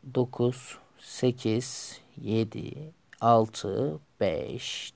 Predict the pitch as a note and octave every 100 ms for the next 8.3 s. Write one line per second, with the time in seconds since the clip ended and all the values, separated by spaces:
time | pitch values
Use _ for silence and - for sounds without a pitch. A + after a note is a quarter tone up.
0 | - A#2+ B2 B2 B2+ - - - - -
1 | - C3+ C#3 C#3 - - - - - _
2 | C3+ C3 - D#3 D3+ D3+ D3 - _ _
3 | - D3 D3 D3+ D3+ D3+ D#3 F3 E3+ -
4 | - A#2+ - A2+ A2+ - - - - -
5 | - - _ _ B2+ A#2+ A#2 - - A#2+
6 | B2 B2 - B2+ - B2 B2 A#2+ A#2+ A2+
7 | - - - - - A#2+ A#2 A#2+ A#2+ A2
8 | B2 A#2